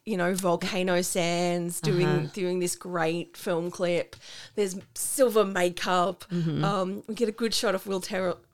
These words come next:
Speaker 1: Will Ferrell's teeth.
Speaker 2: Yeah. He hasn't had his teeth fixed.
Speaker 1: No, I love it. And you commented on, we watched it together yesterday.
Speaker 2: Uh-huh.
Speaker 1: Uh, Rachel McAdams' teeth are, like, good, but not, like, Hollywood
Speaker 2: Yeah.
Speaker 1: teeth. And
Speaker 2: They're
Speaker 1: my
Speaker 2: good,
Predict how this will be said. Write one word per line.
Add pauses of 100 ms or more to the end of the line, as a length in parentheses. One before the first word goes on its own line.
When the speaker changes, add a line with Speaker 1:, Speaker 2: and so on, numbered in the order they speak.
Speaker 1:
Will
Ferrell's
teeth. (280)
Speaker 2:
Yeah. (460)
He
hasn't
had
his
teeth
fixed.
Speaker 1:
No,
I
love
it. (600)
And
you
commented
on,
we
watched
it (300)
together
yesterday.
Speaker 2:
Uh-huh. (420)
Speaker 1:
Uh,
Rachel
McAdams'
teeth
are,
like,
good,
but
not,
like, (520)
Hollywood
Speaker 2:
Yeah.
Speaker 1:
teeth.
And
Speaker 2:
They're
Speaker 1:
my
Speaker 2:
good,